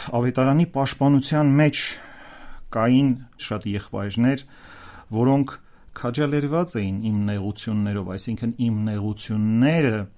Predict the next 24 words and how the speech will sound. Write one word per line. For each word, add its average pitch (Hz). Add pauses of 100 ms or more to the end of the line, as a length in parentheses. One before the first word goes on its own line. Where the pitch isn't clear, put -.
(240)
նրանց 110
համար 110 (260)
մի 110
վկայություն 104
էր, 123
որ 104
ես 104 (460)
ճշմարիտ 104
գործ 117
եմ 95
կատարում, 95 (280)
և 107
իմ 110
նեղություններով 110 (320)
նրանք 107
զորանում 107
էին, 85 (340)
և 117
ճշմարիտ 139
քարոզություն 113
էին 98
կատարում 98
Քրիստոսի 98
խոսքի։ -